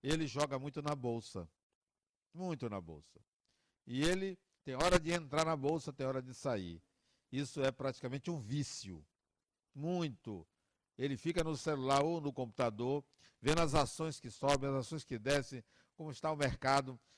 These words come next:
E ele perde um tempo enorme. Ele ganha e perde dinheiro. É um jogo. E eu perguntei a ele, "Vem cá, e em algum momento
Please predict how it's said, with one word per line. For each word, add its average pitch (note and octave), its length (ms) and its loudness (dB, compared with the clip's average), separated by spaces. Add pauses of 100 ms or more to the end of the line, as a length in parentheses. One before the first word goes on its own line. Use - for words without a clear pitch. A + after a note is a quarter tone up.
(100)
E F3 60 4
ele G3+ 120 8
perde F#3+ 320 4
um E3+ 60 -6
tempo F3 320 -6
enorme. C#3+ 680 0 (240)
Ele F3 180 0
ganha F3 200 4
e D3+ 60 -2
perde D3 340 -2
dinheiro. G#2 480 -4 (300)
É E3 100 -2
um F#3 120 -2
jogo. A2 600 -2 (1300)
E B3 160 -2
eu A#3 220 2 (160)
perguntei G3 440 2
a - 20 2
ele, G#3 100 -4
"Vem A3 220 -4
cá, B2+ 280 -2
e B3+ 160 -10
em C4 40 -4
algum F3 300 -4
momento A#2+ 640 0